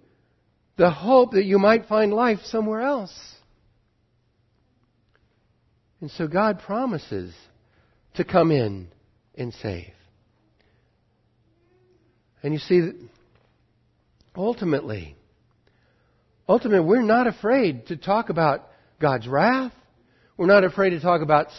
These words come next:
sin. We're not afraid to say, "You're accountable for your actions,"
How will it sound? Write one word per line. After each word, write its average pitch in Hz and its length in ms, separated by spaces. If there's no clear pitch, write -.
sin. 269 400
We're 190 80
not 220 120
afraid 226 220
to 202 80
say, 202 280
"You're 226 200
accountable 254 840
for 196 140
your 180 120
actions," 269 580